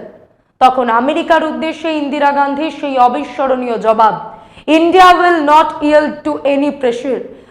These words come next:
We will do what we consider necessary for our national interest।" অর্থাৎ, ভারত কোনো চাপের সামনে মাথা নত করবে না, সেটাই করবে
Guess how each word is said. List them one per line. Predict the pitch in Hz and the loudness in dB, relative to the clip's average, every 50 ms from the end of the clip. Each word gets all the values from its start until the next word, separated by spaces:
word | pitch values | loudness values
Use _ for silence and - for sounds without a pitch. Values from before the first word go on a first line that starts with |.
| _ - 262 | _ -4 0
We | 311 339 359 359 339 | 2 2 2 2 2
will | 359 359 339 226 180 | 0 0 -2 -2 0
do | 320 349 359 381 381 381 - 381 - - 226 226 | 2 4 4 4 4 2 -2 -8 -10 -6 0 4
what | 294 302 320 311 311 302 269 | 6 8 8 6 4 2 0
we | 302 311 320 311 320 | 0 0 0 0 0
consider | 311 277 277 277 277 320 320 247 302 302 277 233 220 | 0 0 0 0 -2 -2 0 2 2 2 2 0 -2
necessary | 233 247 - 302 - 311 294 294 311 302 - | -4 -4 -4 -4 -2 -2 0 0 -2 -2 2
for | 277 262 254 | 2 2 4
our | - - 233 233 240 254 262 247 | 4 4 4 4 6 6 4 4
national | 233 226 233 247 247 247 - 294 294 294 277 - | 2 2 0 0 0 -2 -4 -4 -4 -4 -2 -4
interest।" | 254 233 226 - 208 214 208 208 - - - - - _ _ _ _ _ _ | -4 -6 -6 -6 -8 -8 -8 -8 -10 -14 -20 -20 -20 _ _ _ _ _ _
অর্থাৎ, | - 214 214 214 - 262 277 277 - - - - - - - - | -6 -6 -4 0 2 2 2 2 0 -8 -14 -16 -18 -18 -12 -4
ভারত | 202 233 277 277 302 370 381 381 381 - | 2 4 6 6 8 6 4 2 2 0
কোনো | 381 349 339 359 349 | 0 0 2 0 2
চাপের | 359 339 294 - - 330 302 - - | 4 4 4 6 4 2 -2 -2 -2
সামনে | 330 302 302 302 320 320 | -2 -2 0 0 -2 -2
মাথা | 277 254 254 247 254 247 247 294 285 | 2 4 4 4 4 2 0 -2 -2
নত | 269 269 262 277 | -2 -2 -4 -4
করবে | 269 262 262 254 233 226 208 226 226 226 | -6 -6 -4 -4 -4 -4 -4 -4 -6 -4
না, | 226 240 240 240 226 202 - - - - - - - - | -2 0 2 2 2 2 -2 -6 -12 -16 -18 -20 -20 -18
সেটাই | - - 277 359 359 370 392 403 440 403 | -6 -2 0 2 4 6 6 6 6 6
করবে | 403 403 392 370 240 254 226 208 196 - | 6 4 4 4 4 2 0 0 -2 -6